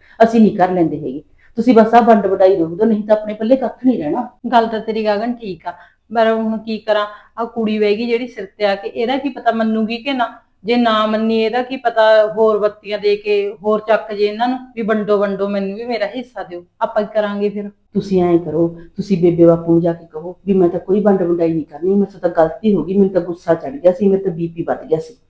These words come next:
Speaker 1: ਠੀਕ ਹੈ, ਮੈਂ ਕਹਿ ਦੂੰਗੀ ਅਸੀਂ ਕੋਈ ਸ਼ਹਿਰ ਘਰ ਨਹੀਂ ਲੈਣਾ,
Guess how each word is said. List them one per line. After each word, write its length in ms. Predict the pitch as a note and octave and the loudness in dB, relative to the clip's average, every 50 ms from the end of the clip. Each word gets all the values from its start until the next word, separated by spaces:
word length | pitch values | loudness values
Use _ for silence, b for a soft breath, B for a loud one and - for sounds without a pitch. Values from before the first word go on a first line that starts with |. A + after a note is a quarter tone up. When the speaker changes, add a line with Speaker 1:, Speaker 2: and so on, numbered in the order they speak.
| _ _ _ G3+ F#3+ - - | _ _ _ -10 -10 -8 -8
Speaker 1:
ਠੀਕ 140 | - G3+ - | -4 2 2
ਹੈ, 300 | A#3 A#3 - A3 G#3 G3+ G#3 | 2 2 2 -2 -2 2 6
ਮੈਂ 160 | G#3 G#3 G3+ | 6 6 8
ਕਹਿ 120 | G#3 F#3+ | 6 6
ਦੂੰਗੀ 220 | G3 A3+ A3 A#3 G#3+ | 6 6 6 4 4
ਅਸੀਂ 160 | - G#3+ - | 2 -2 -2
ਕੋਈ 200 | - F#3+ G3+ G#3+ | -2 0 0 0
ਸ਼ਹਿਰ 260 | - - G3+ F#3 F#3 | 0 0 0 0 0
ਘਰ 220 | - - A3+ G#3+ | 0 0 0 0
ਨਹੀਂ 120 | G#3+ F#3+ E3 | 0 0 0
ਲੈਣਾ, 240 | D#3+ D#3+ F3+ F#3+ | 0 0 -2 -4